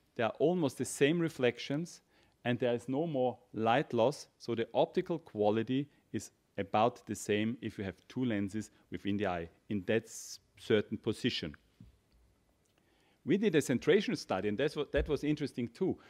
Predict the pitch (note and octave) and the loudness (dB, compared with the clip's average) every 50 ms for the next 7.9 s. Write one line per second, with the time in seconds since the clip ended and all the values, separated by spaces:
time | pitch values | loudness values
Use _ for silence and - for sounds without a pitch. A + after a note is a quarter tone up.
0 | - - _ - B2+ A#2+ C#3+ D3+ F3+ F3 - _ _ _ _ _ _ _ _ _ | -20 -12 _ -2 0 2 2 2 2 0 -4 _ _ _ _ _ _ _ _ _
1 | _ _ - G#2 G#2 G#2 - - - F3+ G#3+ A#3 G#3 - A#2+ A2 A2 A#2+ C#3 D3+ | _ _ -12 -10 -10 -10 -8 -4 -2 -2 -2 -2 -2 -2 -2 -2 -2 -2 -4 -8
2 | C#3 - _ _ _ _ _ G2+ G2 - G#2+ G2 A2 G#2+ G#2 G#2 - - _ _ | -12 -16 _ _ _ _ _ -8 -6 -6 -6 -4 -2 -2 -4 -4 -8 -14 _ _
3 | - - E3+ E3 D#3 D3 E3+ F#3+ D3 B2 F#2 - - - A2+ G#2+ G2+ G#2+ - - | -2 2 4 6 8 8 6 6 4 0 -2 -2 -6 -4 -4 -2 -2 -4 -6 -8
4 | _ - D3 C3+ C#3+ - - - F3 E3 - - C3+ B2 G#2+ - _ G#2+ F#2+ F2+ | _ 0 2 2 2 2 0 -4 -4 -4 -2 -2 -2 -2 -2 -2 _ -4 -4 -4
5 | - _ _ _ - A2 G2+ F#2+ - - B2 C3 E3 F#3+ F#3+ - D#3 A#2 - F#2+ | -6 _ _ _ -6 -6 -6 -6 -2 2 4 4 4 4 2 -2 -2 -2 -2 -4
6 | - - - F2 - _ A2+ A#2+ C#3+ E3+ E3+ F3 E3+ F3 F#3+ G#3 A3 G#3+ - - | -6 -6 -10 -10 -2 _ 2 4 4 2 2 0 0 0 0 0 -2 -4 -6 -16
7 | - _ _ _ _ _ _ _ _ _ _ - A#2+ A2+ - - - | -18 _ _ _ _ _ _ _ _ _ _ 0 0 0 0 -4 -14